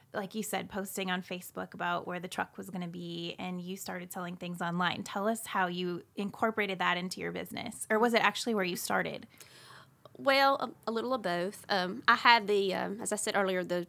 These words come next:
Speaker 2: Trendy Closet Consignment Sale Facebook page. And so we actually just transitioned that page to the Box Truck page since we had a large following.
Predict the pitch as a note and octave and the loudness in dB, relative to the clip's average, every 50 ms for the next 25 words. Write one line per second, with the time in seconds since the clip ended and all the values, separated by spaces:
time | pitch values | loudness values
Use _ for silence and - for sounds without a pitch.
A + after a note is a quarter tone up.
0 | _ - - G3+ F#3+ F#3 F3+ - G3 F#3+ F#3 - - - - F#3 F#3+ - - F#3 | _ -4 -4 -2 -2 -2 -2 0 0 0 0 -2 -6 -4 -4 -2 -2 0 0 2
1 | F3 F3+ - - - - F3 E3 - - E3 E3+ - - - D#3+ - - - D#3 | 0 0 -2 -4 -4 -2 -2 -4 -2 -4 -4 -4 -4 -6 -8 -10 -10 -4 -2 -2
2 | C#3 - - - - - - - - _ - G3 G3 G#3+ - - G#3 G3 F#3+ F#3 | -2 -2 -4 -8 -12 -14 -20 -20 -20 _ -2 -2 0 0 0 0 2 2 2 2
3 | G#3 G3+ - F#3 G3 - - - - F3+ F3 F3 - F#3 F#3 - - - G3+ F#3 | 0 0 4 4 4 4 2 -2 -4 -4 -4 -4 -4 -4 -6 -4 -2 0 0 0
4 | F#3 F3+ F#3+ G3 F#3+ F#3 - - E3+ F3 F3+ G3+ F#3 - - - F#3+ F3 E3+ E3+ | 0 0 0 0 0 2 0 0 -2 2 4 4 4 4 4 0 0 0 0 0
5 | - - - F3+ F3+ E3+ G#3 - - - - - - - - - - E3 C#3+ C#3 | -2 -4 -4 -6 4 6 6 6 6 4 -4 -4 -4 -6 -6 -6 -6 -4 -4 -4
6 | E3 - - - - - - - F#3+ - - - G3 F#3 F#3 E3+ E3 E3 E3 E3+ | -4 -2 -2 -4 -2 -4 -4 -6 -4 -4 -4 -4 -2 0 0 -2 -2 -2 -4 -4
7 | D#3+ E3 - - - F#3+ F3+ F3+ E3+ E3 D#3+ D#3 E3+ G3 | -4 -4 -6 0 2 4 4 4 4 2 0 -2 -4 -8